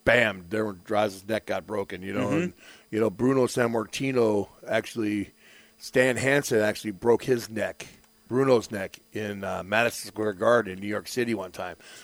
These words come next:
Speaker 1: So things happen in the wrestling business, bro. I mean, I've broken ankles, you-, broken hands. I broke my back. Broke, Rick Steiner broke my neck. I, you know, it, it's gonna happen. You're do-, you're dealing with, with hum-, human interaction, and, and
Speaker 2: Mm-hmm.
Speaker 1: all accidents are gonna happen.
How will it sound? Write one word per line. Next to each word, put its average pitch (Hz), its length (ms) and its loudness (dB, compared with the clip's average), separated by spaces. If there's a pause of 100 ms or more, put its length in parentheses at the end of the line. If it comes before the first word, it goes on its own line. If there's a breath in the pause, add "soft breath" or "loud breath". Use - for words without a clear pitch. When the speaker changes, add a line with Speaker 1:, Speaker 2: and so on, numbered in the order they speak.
Speaker 1:
So 156 200 0
things 262 380 2
happen 110 420 -2
in 98 80 -8
the 95 80 -10
wrestling 95 340 -8
business, 95 260 -10
bro. 113 240 2
I 113 80 2
mean, 110 140 -2
I've 123 160 2
broken 117 320 0
ankles, 113 680 -4
you-, 98 240 -12
broken 107 240 -8
hands. 131 760 -4 (300 loud breath)
I 107 120 -2
broke 117 220 6
my 92 140 -2
back. 127 640 4
Broke, 123 200 2 (120)
Rick 120 300 2
Steiner 123 420 2
broke 120 280 2
my 113 120 2
neck. 123 400 0 (400 loud breath)
I, 151 100 -4
you 160 280 6
know, 147 200 10
it, 135 260 4
it's 135 180 4
gonna 185 240 8
happen. 117 580 4
You're 117 200 0
do-, 135 200 6
you're 123 160 0
dealing 156 300 4
with, 104 300 0
with 104 440 -2
hum-, 165 360 0 (340 loud breath)
human 160 680 2
interaction, 131 720 4
and, 98 160 -8
and 120 120 -4
Speaker 2:
Mm-hmm. 120 180 0
Speaker 1:
all 131 180 8
accidents 135 460 0
are 104 40 -2
gonna 95 160 -4
happen. - 220 -16